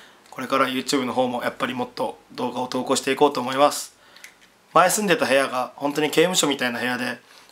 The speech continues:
あの、動画を撮ることが全然できない、もう本当にベッドと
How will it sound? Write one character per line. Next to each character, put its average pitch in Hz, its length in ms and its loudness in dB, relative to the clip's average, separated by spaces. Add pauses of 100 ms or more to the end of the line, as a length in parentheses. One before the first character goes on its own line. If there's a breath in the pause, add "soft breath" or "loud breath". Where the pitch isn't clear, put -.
あ 127 40 -10
の、 123 80 -4
動 139 180 4
画 147 80 8
を 143 60 6
撮 147 120 4
る 143 80 0
こ 123 80 -8
と 117 100 -8
が 117 180 -6
全 135 160 -2
然 151 120 2
で 143 100 -2
き 143 80 -6
な 139 120 -2
い、 120 100 -8
も 131 300 -8
う - 40 -20 (500 loud breath)
本 147 160 -4
当 147 100 2
に 139 200 -6 (280)
ベ 160 80 6
ッ 165 160 0
ド 139 80 -6
と 127 280 -10